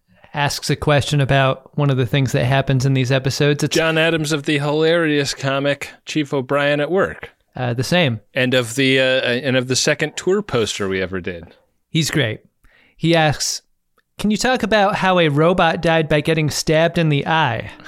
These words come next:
Speaker 1: <laughs> There is some, some suspension of disbelief there, right?
Speaker 2: Well, I think that they're, they're flesh and blood, though, right? Like, the point is that they're indistinguishable.
Speaker 1: If I stabbed you in the eye, you'd live.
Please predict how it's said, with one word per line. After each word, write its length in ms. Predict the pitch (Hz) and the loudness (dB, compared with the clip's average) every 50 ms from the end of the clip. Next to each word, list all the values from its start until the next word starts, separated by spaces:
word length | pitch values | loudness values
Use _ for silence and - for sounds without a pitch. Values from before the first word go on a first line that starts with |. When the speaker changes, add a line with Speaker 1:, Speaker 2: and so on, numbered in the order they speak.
| - - - - - - - 622 622 - - 719 | -12 -12 -12 -12 -16 -18 -18 -10 -10 -10 -8 -6
Speaker 1:
<laughs> 360 | - - - _ _ - 143 - - _ - - - - _ - - - _ - - - - _ 233 196 - _ _ - - - _ - 156 185 247 - _ _ - - - - | -6 -6 -8 _ _ -6 -6 -6 -6 _ -8 -8 -8 -6 _ -10 -10 -10 _ -8 -8 -8 -8 _ -8 -8 -8 _ _ -10 -10 -10 _ -10 -8 -8 -8 -8 _ _ -20 -20 -6 -2
There 160 | 185 190 220 | 0 2 2
is 160 | 262 262 - | 2 2 2
some, 320 | - 262 254 226 233 214 - _ | 2 0 0 0 -2 -4 -6 _
some 240 | - - - 226 214 | -6 -2 0 0 0
suspension 680 | - - 202 - - - - 202 202 185 - 185 190 | 0 0 -2 -2 -2 0 0 0 0 0 0 0 0
of 140 | 185 170 147 | 0 0 0
disbelief 580 | 165 170 - - - 160 156 151 139 127 - - | 0 -2 -2 -2 -2 0 0 0 0 -2 -2 -2
there, 220 | - 127 120 117 | -2 -2 0 0
right? 280 | 123 135 156 180 202 - - - _ _ | 0 0 0 -2 -4 -8 -18 -20 _ _
Speaker 2:
Well, 160 | 160 190 202 | -2 0 0
I 80 | 208 196 | 0 0
think 240 | - 247 220 190 | 0 -2 -4 -2
that 220 | - 208 185 165 - | 0 0 -2 0 0
they're, 340 | 170 165 165 170 165 151 131 | 0 2 2 2 0 -2 -4
they're 240 | 135 127 151 151 143 | -4 -2 -2 -2 -2
flesh 340 | - - 180 180 170 - - | -2 -2 -2 0 0 -2 -2
and 160 | 151 139 123 | -4 -2 -2
blood, 300 | 139 175 233 233 156 110 | 0 0 0 0 -2 -4
though, 400 | 101 101 92 85 87 95 92 87 - _ - | -4 -4 -4 -2 -4 -6 -8 -10 -18 _ -2
right? 340 | 127 117 123 143 175 - - _ _ _ - | 0 0 0 0 -2 -6 -8 _ _ _ -4
Like, 160 | 127 123 107 | -2 -2 -2
the 100 | - 135 | -2 -4
point 400 | - - 151 175 208 202 - - | -2 0 0 0 0 0 0 0
is 160 | 139 131 113 | 0 0 2
that 180 | 120 131 120 - | 0 0 0 2
they're 220 | 131 127 127 127 | 0 0 2 2
indistinguishable. 1000 | 131 135 131 127 117 - - 143 139 135 131 123 - - 143 123 135 131 131 131 | 0 0 0 -2 -2 -2 -4 -4 -2 0 -2 -2 -2 -2 -4 -2 -2 -2 -2 -2
Speaker 1:
If 120 | 214 - | 0 0
I 100 | 269 294 | 0 0
stabbed 420 | - - - - 294 269 240 190 202 | 0 0 0 2 2 2 2 2 0
you 180 | 202 208 214 | 2 2 2
in 100 | 208 190 | 2 2
the 160 | 180 170 165 | 2 2 2
eye, 100 | 160 160 | 2 2
you'd 260 | 160 156 147 139 127 127 | 2 2 0 0 -2 -2
live. 380 | 127 127 131 143 185 226 220 | -4 -2 0 0 -2 -2 -6